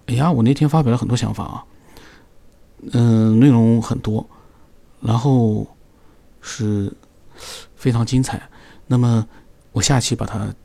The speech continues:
集中的把它录出来，很精彩的一个聊天。那么这一期呢，其实呢，嗯，老金其实说到了一个问题，就是说其实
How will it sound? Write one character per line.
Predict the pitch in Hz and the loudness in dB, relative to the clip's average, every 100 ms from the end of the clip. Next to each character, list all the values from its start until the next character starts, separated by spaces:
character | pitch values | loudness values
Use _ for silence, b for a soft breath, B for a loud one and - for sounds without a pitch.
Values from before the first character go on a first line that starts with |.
| _ | _
集 | - 107 | -8 -6
中 | 104 | -4
的 | 113 | -4
把 | 107 | -6
它 | 98 | -6
录 | 110 | -6
出 | 107 107 | -6 -8
来， | 78 | -12
很 | - | -10
精 | 107 113 110 | -6 -4 -4
彩 | - - | -6 -12
的 | - - 90 - - - - - - | -14 -12 -14 -14 -16 -18 -20 -20 -20
一 | - | -6
个 | 110 | -4
聊 | 104 101 | -4 -8
天。 | - 98 - _ B B B B B - | -10 -12 -12 _ B B B B B -2
那 | |
么 | 135 | 0
这 | 214 | 2
一 | 160 | 2
期 | - | 2
呢， | 127 120 | 2 2
其 | - 123 | 0 -4
实 | 123 - - | -4 -4 -4
呢， | 107 120 117 - - - | -2 0 -2 -6 -18 -12
嗯， | - 107 95 95 85 - - - B B B - | -10 -8 -8 -10 -12 -16 -10 -10 B B B -2
老 | 110 | 0
金 | 110 151 | 0 -2
其 | 151 | -2
实 | - | -4
说 | 135 | -2
到 | 131 131 | -2 0
了 | |
一 | 123 | 0
个 | 127 | -2
问 | |
题， | 110 | -4
就 | - - | -8 -12
是 | |
说 | 110 123 | -6 -6
其 | - 120 | -6 -6
实 | 120 113 | -6 -6